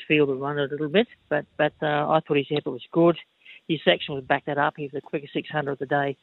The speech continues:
in that race, and, um, wasn't beaten far off one trial. Uh, the winner had a couple of trials in a run, so he had a bit of race fitness on him. I thought that that's all made the difference in the last hundred metres. So I'm happy with him. He's come on nicely from that run. Work was excellent yesterday morning, and, uh,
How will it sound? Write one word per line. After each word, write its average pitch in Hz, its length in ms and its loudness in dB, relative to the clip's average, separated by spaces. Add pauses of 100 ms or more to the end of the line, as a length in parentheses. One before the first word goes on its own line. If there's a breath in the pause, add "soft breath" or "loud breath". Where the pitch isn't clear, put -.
(380)
in 139 100 -8
that 147 180 -2
race, 143 260 2 (100)
and, 139 240 -6
um, 143 340 -2 (560)
wasn't 139 260 2
beaten 139 180 0
far 135 460 4
off 147 220 -2
one 139 220 0
trial. 131 520 -2
Uh, 135 340 -6
the 131 80 -8
winner 139 280 -4
had 139 160 4
a 131 60 0
couple - 220 -4
of - 40 -4
trials 139 320 4
in 143 60 -6
a 131 60 -4
run, 143 280 0
so 151 60 -6
he 143 80 0
had 143 40 0
a 143 60 -4
bit 139 100 -2
of 131 60 -8
race 139 240 2
fitness 156 280 -6
on 160 120 2
him. 160 160 -2
I 135 80 -8
thought 139 220 -4
that 139 160 -4 (160)
that's 147 180 0
all 139 180 2
made 135 140 0
the 131 60 -2
difference 135 320 -4 (120)
in 135 60 -6
the 135 60 0
last 131 180 0
hundred 127 240 -4
metres. 131 300 -2
So 131 200 2 (360 loud breath)
I'm 160 100 4
happy 170 240 2
with 160 140 -2
him. 160 60 -2
He's 147 180 -6
come 160 160 -4
on 143 140 -6
nicely 147 420 -6
from 139 140 -8
that 139 160 -8
run. 139 280 -4 (500 loud breath)
Work 180 140 6
was 147 160 -4
excellent 156 400 -4
yesterday 147 320 -8
morning, 143 380 -2
and, 135 180 -6
uh, 139 240 0